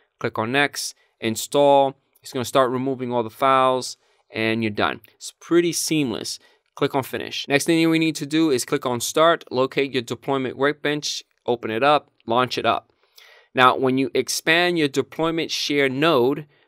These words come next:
you're going to see that your primary M D T node has an exclamation point. When you select it, you're gonna see this,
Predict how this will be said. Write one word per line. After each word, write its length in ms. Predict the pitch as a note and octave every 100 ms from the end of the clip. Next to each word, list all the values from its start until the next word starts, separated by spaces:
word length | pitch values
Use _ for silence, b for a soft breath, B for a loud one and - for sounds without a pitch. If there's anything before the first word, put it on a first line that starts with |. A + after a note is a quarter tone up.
| -
you're 100 | A#2+
going 260 | C#3+ D#3+
to 120 | -
see 380 | C#3 - D3+ D3+
that 360 | C3+ A#2+ A#2 -
your 360 | A#2 A#2 A#2
primary 760 | G#2+ - - D3 D#3 D#3 D3+ D3+ -
M 180 | C3+
D 140 | C#3 C3+
T 260 | - -
node 500 | B2+ B2+ C3+ C3 C3
has 220 | C3+ B2+ B2
an 120 | B2
exclamation 640 | B2+ - A#2+ B2+ C3 A#2
point. 320 | - G2+ E2 - _ -
When 160 | A2
you 60 | A2
select 400 | - C3+ D#3 -
it, 120 | C3
you're 100 | A#2+
gonna 140 | B2
see 180 | A#2 -
this, 320 | A2 C3 -